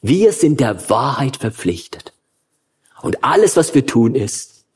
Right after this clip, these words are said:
die Wahrheit weiterzusagen, was er an uns getan hat. Und es ist vollkommen okay, wenn dich jemand was fragt und du sagst,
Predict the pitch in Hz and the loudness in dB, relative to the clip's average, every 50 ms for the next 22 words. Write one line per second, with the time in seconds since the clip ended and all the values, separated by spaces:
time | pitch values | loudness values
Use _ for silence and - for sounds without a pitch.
0 | _ - - 85 80 69 73 92 117 131 127 - - 127 113 107 107 - - 90 | _ -10 -6 -6 -4 -2 -2 -2 0 0 -2 -2 -2 -4 -4 -4 -6 -6 -6 -6
1 | 87 95 95 - - - - - 82 - - 78 - - - - 78 92 - - | -6 -6 -6 -8 -10 -10 -10 -10 -8 -8 -8 -8 -8 -10 -12 -10 -10 -10 -10 -10
2 | - _ - 135 143 147 156 160 165 165 - - - - - - - 92 92 - | -12 _ 0 4 4 4 4 2 0 -2 -6 -12 -18 -16 -12 -8 -6 -6 -6 -6
3 | - - - 120 117 117 113 113 - - - _ _ _ _ - - - - - | -4 0 2 2 2 2 -2 -4 -8 -10 -16 _ _ _ _ -12 -10 -10 -8 -8
4 | - - - 131 - - _ _ _ _ _ _ _ _ _ _ _ _ _ _ | -10 -10 -12 -14 -18 -18 _ _ _ _ _ _ _ _ _ _ _ _ _ _
5 | _ _ _ _ _ _ _ _ _ - - - 131 143 135 143 - - - - | _ _ _ _ _ _ _ _ _ -8 0 2 2 2 2 0 -2 -4 -4 0
6 | - 240 247 - 247 196 208 208 185 - - 202 190 156 131 135 120 127 120 - | 2 2 2 4 2 4 6 6 4 4 4 4 4 6 6 4 2 2 4 2
7 | 151 139 143 131 - 127 - - - 120 127 131 - 147 131 135 131 - 135 123 | 2 2 2 0 0 -2 -2 0 0 0 0 0 0 0 2 2 2 0 0 -4
8 | - - - | -4 -6 -18